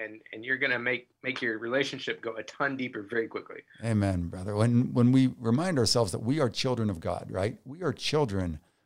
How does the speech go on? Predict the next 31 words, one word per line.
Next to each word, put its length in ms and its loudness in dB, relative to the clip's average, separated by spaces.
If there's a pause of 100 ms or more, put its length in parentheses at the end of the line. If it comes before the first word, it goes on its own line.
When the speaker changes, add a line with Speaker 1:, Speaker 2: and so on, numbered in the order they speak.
(120)
Speaker 2:
of 160 0
God. 380 2
In 220 4
God's 360 4
eyes, 320 2
when 100 4
he 120 6
looks 200 0
at 80 2
us, 280 4 (420)
you 100 4
know 200 8
he's 100 8
shaking 340 4
his 140 2
head 160 6
like 160 6
we 80 2
would 220 2
with 100 -8
the 80 -20
three-year-old 600 2
<laughs> 80 -10
saying, 340 8 (320)
"I 100 0
can't 260 4
believe 280 2
you 80 2
put 240 0
that 240 2
there, 260 0